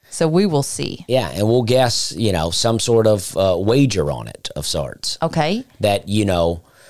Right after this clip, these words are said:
Speaker 2: uh, if the owl comes, now how, how much time do I get?
Speaker 1: A year.
Speaker 2: From the time I put the owl house up?
Speaker 1: Yeah.
Speaker 2: All right. I, if,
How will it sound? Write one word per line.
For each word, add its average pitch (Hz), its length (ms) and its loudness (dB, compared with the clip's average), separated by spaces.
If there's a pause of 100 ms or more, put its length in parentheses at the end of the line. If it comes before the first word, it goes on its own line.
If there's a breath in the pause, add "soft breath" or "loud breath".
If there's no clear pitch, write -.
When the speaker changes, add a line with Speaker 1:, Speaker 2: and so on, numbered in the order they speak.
(240 soft breath)
Speaker 2:
uh, 90 220 0
if 92 120 -2
the 107 180 -4
owl 123 360 2
comes, 98 460 -2
now 147 80 -2
how, 147 240 2
how 120 160 0
much 120 240 -4
time 135 300 0
do 78 100 -6
I 64 120 -8
get? 58 280 -14 (540)
Speaker 1:
A 160 60 0
year. 143 420 -2 (260)
Speaker 2:
From 120 320 0
the 123 80 4
time 113 280 0
I 107 80 2
put 104 180 0
the 98 160 -2
owl 92 160 -2
house 80 320 -8
up? - 300 -12
Speaker 1:
Yeah. 143 320 -4 (200)
Speaker 2:
All 107 160 -2
right. 95 160 -4 (220)
I, 101 240 -4 (420 loud breath)
if, 110 560 0